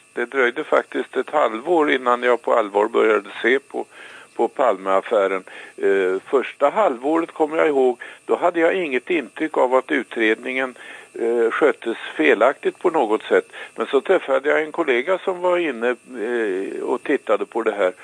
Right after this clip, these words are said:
Och han sa till mig vid en, en lunch vi åt en gång ute på Djurgården att du måste hoppa in och titta på Palmeaffären för det är fel alltihopa.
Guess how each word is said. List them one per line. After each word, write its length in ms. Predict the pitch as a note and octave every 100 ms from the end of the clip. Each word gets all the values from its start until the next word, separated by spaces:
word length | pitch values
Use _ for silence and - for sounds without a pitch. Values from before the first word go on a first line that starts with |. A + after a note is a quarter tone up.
| - -
Och 100 | -
han 180 | A#2+ D3 D#3+
sa 180 | C#3+ C3+
till 180 | - D3
mig 240 | G#2+ G#2
vid 160 | G#2+ A2+
en, 160 | A2+ -
en 220 | G2 B2+
lunch 440 | A2 G#2 A#2+ B2 -
vi 60 | C#3
åt 300 | G#2+ G2 A#2+
en 100 | G#2+
gång 280 | F#2 F2+
ute 240 | F#2 - -
på 180 | - A2
Djurgården 400 | F2 D#2+ F2 E2+ - - - -
att 240 | F#2+ - - F#2
du 200 | G2+ G2+
måste 300 | G#2 G#2 A2
hoppa 300 | G2+ - G2+
in 140 | A2
och 120 | F#2+ -
titta 320 | G2+ - G#2+
på 120 | G#2+
Palmeaffären 720 | - G2+ F2 E2+ - - G2 E2
för 120 | F#2
det 280 | F#2 G#2 F#2
är 40 |
fel 400 | - A2+ G2 F2
alltihopa. 640 | E2+ D#2 G2+ G2+ - -